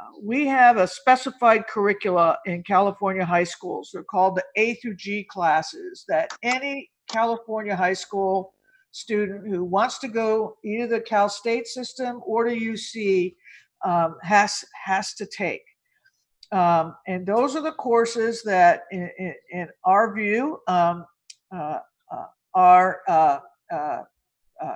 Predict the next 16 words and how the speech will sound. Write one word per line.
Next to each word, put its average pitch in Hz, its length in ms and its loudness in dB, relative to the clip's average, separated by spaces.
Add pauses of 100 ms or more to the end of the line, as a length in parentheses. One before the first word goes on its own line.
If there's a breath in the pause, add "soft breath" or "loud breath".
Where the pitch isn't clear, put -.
(120)
required 240 600 0
to 240 60 -4
be 233 340 -6
prepared, 214 720 -2 (640 soft breath)
uh, 170 440 2
to, 180 540 -2
uh, 147 280 -6 (200)
u-, 190 80 -4 (140)
undertake 214 580 -2
a, 170 140 -2 (100)
a 175 100 -4
U 190 220 -6
C 196 300 -4
curriculum. 175 640 -8 (760 soft breath)
Uh, 175 440 0 (100)
when 208 280 -10